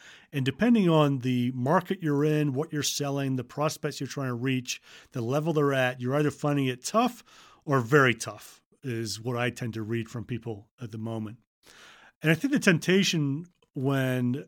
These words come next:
it is difficult is that we sometimes lose sight of the fundamentals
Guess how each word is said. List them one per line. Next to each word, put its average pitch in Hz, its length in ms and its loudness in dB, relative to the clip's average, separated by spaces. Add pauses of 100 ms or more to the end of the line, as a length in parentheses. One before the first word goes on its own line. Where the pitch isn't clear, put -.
it 135 160 2
is 185 180 6
difficult 117 560 -6 (160)
is 123 180 -2
that 135 100 -4
we 131 120 -2
sometimes 185 540 0
lose 139 320 0
sight 143 340 -2
of 123 80 -14
the 117 80 -8
fundamentals 127 960 -6